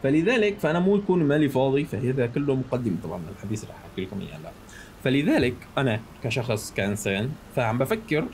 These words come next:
إنه أعمل لكم فيديوهات هيك بتكون مثل يعني حطنا هيك يوم بالأسبوع ننزل شي فيديو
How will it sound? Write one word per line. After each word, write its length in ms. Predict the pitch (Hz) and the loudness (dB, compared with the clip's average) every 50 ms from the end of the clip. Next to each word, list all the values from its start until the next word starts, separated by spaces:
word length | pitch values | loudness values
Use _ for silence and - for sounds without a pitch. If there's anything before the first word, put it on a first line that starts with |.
| - - | -6 -2
إنه 160 | 143 190 147 | 0 0 2
أعمل 240 | 135 139 156 170 190 | 2 2 2 2 2
لكم 280 | 190 190 190 165 151 139 | 2 2 2 2 2 0
فيديوهات 720 | 139 139 135 143 147 156 160 156 147 147 147 151 151 147 | 0 0 0 0 2 2 2 2 2 2 0 0 0 0
هيك 240 | 131 127 123 - 110 | -2 -2 -2 -2 -2
بتكون 760 | 104 104 - 117 113 - - - 151 147 147 143 147 143 - - - - - - | -2 -2 -2 -6 -6 -6 -2 -2 0 0 0 -2 -4 -6 -8 -10 -12 -12 -8 -8
مثل 460 | 127 120 - - 131 127 123 123 120 110 - - - - - | -8 -8 -6 -4 -2 -2 0 0 -2 -4 -8 -12 -16 -12 -10
يعني 140 | 120 - - | -10 -10 -10
حطنا 280 | - 110 - 160 151 | -12 -10 -4 -2 0
هيك 180 | 143 139 131 - | 0 0 0 0
يوم 160 | 147 143 139 | 0 0 2
بالأسبوع 480 | 123 120 113 - - 127 131 143 151 - - - - - - - - - - - - - - - - - - - - | 0 0 -2 -2 -2 0 2 2 2 2 -2 -10 -20 -20 -20 -20 -20 -20 -20 -20 -20 -20 -20 -20 -20 -20 -20 -8 -4
ننزل 400 | 110 123 135 151 143 139 143 131 | 0 0 2 0 2 0 0 0
شي 220 | 127 131 143 147 | 0 0 -2 -2
فيديو 500 | 135 139 147 139 135 147 151 165 180 180 | -2 -2 -4 -2 0 2 2 2 2 0